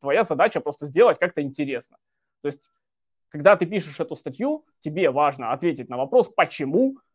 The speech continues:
людям это будет интереснее, чем новости про политику, новости про то, что,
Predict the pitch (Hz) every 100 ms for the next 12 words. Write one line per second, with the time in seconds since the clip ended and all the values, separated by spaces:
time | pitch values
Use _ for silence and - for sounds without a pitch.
0 | - 147 180 147 123 165 151 156 139 135
1 | 135 151 240 247 160 143 - 175 120 -
2 | _ _ _ 165 285 254 - - - 202
3 | 220 - 180 165 156 156 131 127 254 240
4 | 214 202 190 - 226 - 190 190